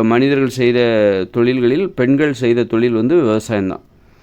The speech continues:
விவசாயம் வந்து பெண்களுக்கான தொழிலாகவும், பிறகு அவங்க வீட்டில் உள்ள குழந்தைகளுக்கான, குழந்தைகளை கவனிப்பது, வளர்ப்பது அந்த தொழிலாகவும் இருந்து, ஆண்கள் வந்து உலோகத்தை அடிப்படையாக கொண்ட பல தொழில்கள், ஒரு பானை செய்கிறதோ, ஒரு தச்சு வேலை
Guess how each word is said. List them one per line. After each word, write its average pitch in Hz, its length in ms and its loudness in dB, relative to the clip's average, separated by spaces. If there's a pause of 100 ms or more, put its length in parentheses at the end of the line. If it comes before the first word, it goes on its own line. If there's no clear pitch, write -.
(380)
விவசாயம் 156 400 0
வந்து 151 200 0
பெண்களுக்கான 139 540 0
தொழிலாகவும், 120 580 0
பிறகு 151 340 0
அவங்க 135 240 0
வீட்டில் 131 280 -2
உள்ள 127 180 2
குழந்தைகளுக்கான, 117 920 -2 (260)
குழந்தைகளை 131 460 0
கவனிப்பது, 113 460 0
வளர்ப்பது 110 420 0
அந்த 110 180 0
தொழிலாகவும் 110 420 0
இருந்து, 107 200 0
ஆண்கள் 135 420 2
வந்து 127 280 0 (200)
உலோகத்தை 160 480 2
அடிப்படையாக 131 420 0
கொண்ட 131 180 -2
பல 123 220 0
தொழில்கள், 117 460 0 (100)
ஒரு 120 180 0
பானை 127 300 0
செய்கிறதோ, 113 460 0
ஒரு 117 180 0
தச்சு 113 260 -2
வேலை 117 180 2